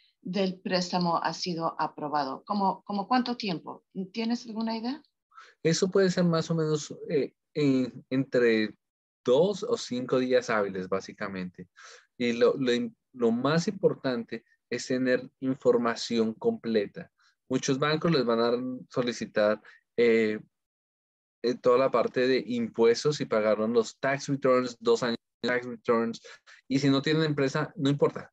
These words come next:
Speaker 2: los tax returns personales, les van a, a pedir un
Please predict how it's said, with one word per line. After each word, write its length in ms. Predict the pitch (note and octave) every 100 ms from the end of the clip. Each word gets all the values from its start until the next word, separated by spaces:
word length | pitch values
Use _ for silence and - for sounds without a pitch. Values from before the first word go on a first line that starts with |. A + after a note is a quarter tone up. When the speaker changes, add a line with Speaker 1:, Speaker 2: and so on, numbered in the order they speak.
| _
Speaker 2:
los 380 | A#2+ A#2+ A#2 -
tax 280 | C3+ C3+
returns 400 | - C3+ C3 B2+
personales, 760 | - C3 B2 A#2 A#2+ G#2+ F#2+ - - - _
les 120 | - A2+
van 200 | A2 G#2+
a, 420 | A2+ A#2+ B2 A#2+ -
a 160 | - A2+
pedir 240 | A2+ G#2+
un 180 | G#2+ A2